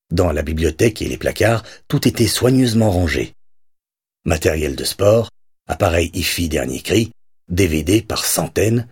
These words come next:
quelques beaux livres. Madeleine retourna toutes les fringues, ouvrit tout ce qui pouvait l'être, inspecta tous les recoins. Ce genre de savoir-faire ne se perdait pas. Elle ne savait pas vraiment ce qu'elle cherchait, mais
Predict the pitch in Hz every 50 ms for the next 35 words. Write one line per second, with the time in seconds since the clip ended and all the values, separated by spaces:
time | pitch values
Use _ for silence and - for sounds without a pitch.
0 | _ _ _ _ _ _ - - 85 80 - 71 64 62 58 60 73 92 98 95
1 | 90 - _ _ _ _ _ _ _ _ _ _ _ _ _ _ _ _ _ _
2 | _ _ _ _ - 98 98 95 98 101 98 90 80 85 82 95 98 98 87 -
3 | 85 - 90 80 - 95 120 131 131 123 117 - - - - - - _ 92 98
4 | 92 85 90 95 87 80 - - 85 - - 78 71 65 65 69 69 71 87 98
5 | 113 - - 104 - - 82 80 - - 80 78 - - 92 82 - 90 90 82
6 | 69 60 - - - - - - - _ _ _ _ _ _ _ _ _ _ _
7 | _ _ _ _ - - 104 82 95 87 78 71 71 69 - - 92 78 76 69
8 | - - - 95 92 85 80 - - - - - - 73 - - 71 - 69 62
9 | 69 80 - - - - - - _ _ _ _ _ _ _ _ _ _ _ _
10 | _ _ _ _ _ _ _ _ _ - 104 110 113 - 139 131 143 131 - 139
11 | 117 101 107 107 104 90 - - 69 69 - - 87 80 - - 139 143 - -
12 | - - - - - - - 104 95 82 80